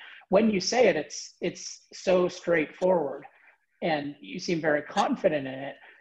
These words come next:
Like, maybe this would help people. Like,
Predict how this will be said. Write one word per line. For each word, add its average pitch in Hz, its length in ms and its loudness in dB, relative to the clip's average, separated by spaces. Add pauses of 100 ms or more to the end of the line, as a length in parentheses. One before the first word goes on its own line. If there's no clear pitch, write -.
(260)
Like, 226 300 -6 (680)
maybe 165 220 2
this - 260 -2
would 190 120 4
help 180 380 -2
people. 196 300 -6
Like, 180 180 0